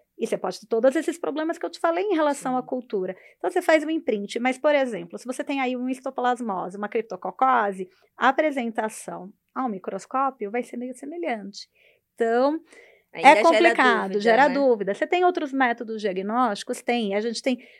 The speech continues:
Speaker 1: ah, hoje a gente já tem desenvolvimento, estabelecimento de método sorológico, é, histopatológico. Qual o grande problema do histopatológico? É invasivo, você vai ter que anestesiar, retirar ali um
Speaker 2: Sim.
Speaker 1: fragmento, também não é tão rápido.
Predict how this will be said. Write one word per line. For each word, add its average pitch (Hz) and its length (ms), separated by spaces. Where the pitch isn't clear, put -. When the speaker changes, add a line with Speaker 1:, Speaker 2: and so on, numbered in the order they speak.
Speaker 1:
ah, 220 280
hoje 262 340
a 233 40
gente 240 240
já 233 160
tem 240 180
desenvolvimento, 226 600
estabelecimento 226 840
de 202 140
método 214 320
sorológico, 214 1040
é, 220 480
histopatológico. 226 960
Qual 262 160
o - 20
grande 311 300
problema 254 380
do 226 40
histopatológico? 233 1080
É 240 40
invasivo, 269 920
você 220 100
vai 220 80
ter - 120
que 302 80
anestesiar, 233 720
retirar 220 360
ali 226 160
um 220 60
Speaker 2:
Sim. 202 60
Speaker 1:
fragmento, 220 840
também 220 240
não 220 120
é 226 120
tão 220 160
rápido. 226 560